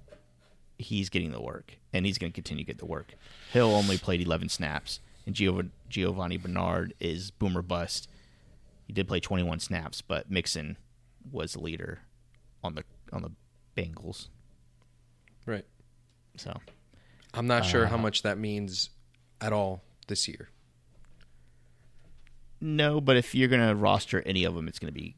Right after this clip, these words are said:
Speaker 1: Mixon.
Speaker 2: Okay.
Speaker 1: I'll play Mixon on a good matchup. He's R B, he's
Speaker 2: Hmm.
Speaker 1: flex worthy most weeks. R B two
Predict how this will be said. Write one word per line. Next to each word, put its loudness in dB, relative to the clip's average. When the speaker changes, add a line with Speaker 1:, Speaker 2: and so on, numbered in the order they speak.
Speaker 1:
Mixon. -12
Speaker 2:
Okay. -2
Speaker 1:
I'll 6
play 4
Mixon 0
on -2
a -8
good -8
matchup. -10
He's 6
R 10
B, 2
he's 6
Speaker 2:
Hmm. -4
Speaker 1:
flex 4
worthy 8
most 4
weeks. -4
R 10
B 4
two 0